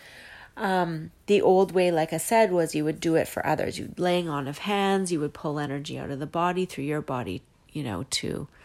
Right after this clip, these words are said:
extract it, whatever it was. And we're kind of doing that just because that's what we know from other lifetimes, and we have cell mem-,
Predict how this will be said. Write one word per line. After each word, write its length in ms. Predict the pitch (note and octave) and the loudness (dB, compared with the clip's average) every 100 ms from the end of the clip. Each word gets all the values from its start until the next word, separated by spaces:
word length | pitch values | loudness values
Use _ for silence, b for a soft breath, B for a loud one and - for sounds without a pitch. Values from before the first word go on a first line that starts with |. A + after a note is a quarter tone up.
| B B | B B
extract 640 | - - - G3+ F#3 F#3 | -10 -8 -2 0 0 -2
it, 140 | G3 - | -4 -2
whatever 460 | E3 D#3 D3 C#3+ | -2 -2 -2 0
it 140 | C#3+ - | -2 0
was. 480 | F#3 G3 F#3+ F#3 - B B B B - | 4 4 4 0 -4 B B B B -2
And 80 | |
we're 100 | G3 | -2
kind 340 | G3+ - A3 B3+ | -2 -2 0 0
of 260 | D4 G3+ | -2 -4
doing 320 | - F3+ F3+ F#3+ | -2 0 0 0
that 240 | G3 - | -2 -2
just 260 | F#3 F3 - | -4 -4 -4
because 320 | F#3+ F#3 E3+ | -4 -4 -4
that's 380 | E3+ D3 - - | -4 -4 -6 -4
what 220 | E3+ - | -4 -4
we 140 | E3+ | -6
know 380 | D#3 C#3 D3 F#3 | -6 -4 -2 0
from 260 | A3 F#3 D#3+ | -2 -4 -4
other 220 | D#3 D3 | -2 -4
lifetimes, 680 | C#3 - - - B3 C4+ | -4 -6 -8 -6 -4 -2
and 100 | G#3+ | -2
we 100 | F#3 | -2
have 140 | F3 D3 | -2 -4
cell 260 | - D#3 | -4 -4
mem-, 400 | C#3+ D3 D3 F3 | -4 -4 -4 -6